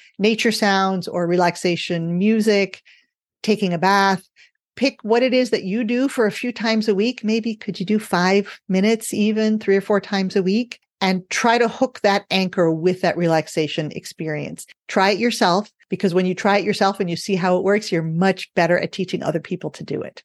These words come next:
So try it yourself and then teach your patients to do it. It's a really powerful way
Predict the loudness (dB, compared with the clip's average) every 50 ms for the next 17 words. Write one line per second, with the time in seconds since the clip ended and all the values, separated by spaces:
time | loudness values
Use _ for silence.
0 | _ _ -6 -4 -4 -2 0 2 2 4 4 2 2 0 0 2 2 4 4 4
1 | 2 0 -2 -10 _ _ _ _ _ _ _ -6 -4 -2 -2 -2 -4 -4 -4 0
2 | 0 0 2 2 0 0 2 2 0 0 0 -4 -8 -8 -6 -2 0 0 2 2
3 | 0 -2 0 0 -2 -2 0 0 2 4 4 4 4 2 0 -2 -2 -2 0 0
4 | 0 0 2 0 2 2 2 2 2 0 0 -2